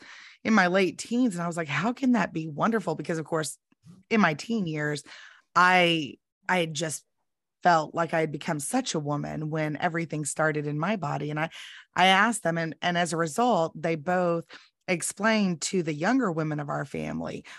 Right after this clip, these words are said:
what a precious and wonderful time it is, how it means no more P M S, no more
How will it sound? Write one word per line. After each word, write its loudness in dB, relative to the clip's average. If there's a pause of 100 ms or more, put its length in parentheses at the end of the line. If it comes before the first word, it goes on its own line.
(160)
what 4
a 2
precious -2
and -4
wonderful -6
time 0
it 0
is, -2
how 0
it -2
means -8
no -4
more -6
P -8
M -4
S, 0
no -6
more -4